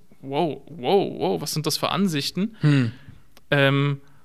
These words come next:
Speaker 1: und dann am Ende sagt auf einmal die Person, die dieses Runterzählen gemacht hat, die die ganze Zeit klang, als wäre sie Trump-Supporter,
Speaker 2: Hm.
Speaker 1: dann auf einmal so,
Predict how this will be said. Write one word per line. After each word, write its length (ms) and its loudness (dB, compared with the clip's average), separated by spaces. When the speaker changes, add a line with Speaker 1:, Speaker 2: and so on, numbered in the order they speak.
Speaker 1:
und 180 2
dann 300 2
am 160 -2
Ende 520 4
sagt 280 2
auf 100 -2
einmal 180 2
die 80 0
Person, 640 0
die 140 -4
dieses 240 -2
Runterzählen 520 2
gemacht 320 -2
hat, 160 -6
die 80 -2
die 80 0
ganze 340 2
Zeit 180 0
klang, 240 4
als 180 0
wäre 200 6
sie 120 0
Trump-Supporter, 840 2
Speaker 2:
Hm. 120 2
Speaker 1:
dann 80 6
auf 120 4
einmal 180 4
so, 200 4